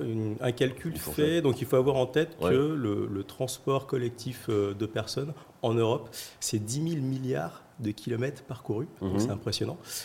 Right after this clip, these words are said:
Speaker 1: Et seulement le quart sont parcourus par, euh, les transports, euh, collectifs.
Speaker 2: Très bien.
Speaker 1: Donc, euh, il y a quand même un fort, euh, potentiel, un fort engouement parce que beaucoup de, de partenaires de transport m'ont déjà sollicité.
Speaker 2: Mhm.
Speaker 1: Et ne l'oublions pas, il y a des positions politiques aussi, donc, euh,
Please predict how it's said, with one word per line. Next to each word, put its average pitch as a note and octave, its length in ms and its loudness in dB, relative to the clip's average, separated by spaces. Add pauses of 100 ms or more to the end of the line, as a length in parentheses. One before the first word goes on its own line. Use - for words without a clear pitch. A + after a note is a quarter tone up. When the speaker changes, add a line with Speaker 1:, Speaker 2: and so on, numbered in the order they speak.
(140)
Speaker 1:
Et A#2 80 6
seulement B2 260 4
le A2+ 140 6
quart C#3+ 300 2
sont - 140 -4
parcourus A#2 440 -2
par, A2+ 240 -2
euh, F#2+ 160 0
les F#2 140 -2
transports, G#2+ 520 -4
euh, F#2+ 260 -4
collectifs. - 400 -6
Speaker 2:
Très C#2 100 -10
bien. D#2 140 -8 (440)
Speaker 1:
Donc, A#2 240 2
euh, A2 100 8
il G#2 60 4
y G#2+ 40 4
a G2 40 6
quand A2+ 120 2
même A2+ 100 4
un G2+ 80 4
fort, A2+ 380 4
euh, F#2 180 2
potentiel, A#2+ 680 -2 (180)
un A2+ 100 -2
fort C#3 220 0
engouement C3 340 0
parce A#2+ 180 -4
que A2+ 80 0
beaucoup B2 360 -8
de, A2 260 0 (140)
de G#2 100 -4
partenaires B2+ 480 -4
de B2 80 0
transport B2 480 -6
m'ont G2+ 160 0
déjà G#2+ 240 -2
sollicité. - 640 -4 (220)
Speaker 2:
Mhm. B2+ 220 6
Speaker 1:
Et A2+ 80 2
ne A2 80 4
l'oublions A2 340 4
pas, D#3 140 -2
il E3 40 0
y - 20 0
a A#2+ 40 0
des G2 80 2
positions A2 380 0
politiques A2 680 -4 (140)
aussi, - 240 -6
donc, A#2+ 240 -4
euh, F#2 120 -2